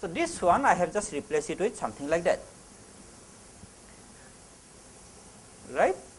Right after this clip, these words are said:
So imagine this function is continuous, but it sharply falls to zero away from this point, right?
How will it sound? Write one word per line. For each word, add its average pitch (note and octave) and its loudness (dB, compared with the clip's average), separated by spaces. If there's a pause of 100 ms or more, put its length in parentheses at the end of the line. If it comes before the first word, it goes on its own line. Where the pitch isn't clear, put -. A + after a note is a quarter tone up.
(380)
So D#3+ -4
imagine E3 2
this D#3+ 0
function A#3+ 2
is G#3+ 0
continuous, D3 2
but E3 4
it E3 -2 (120)
sharply A#3+ 6
falls F#3 2
to D#3+ -2
zero E3+ 8 (920)
away D#3 6
from E3+ -2
this C3+ -4
point, G#3+ -2 (720)
right? G#3 4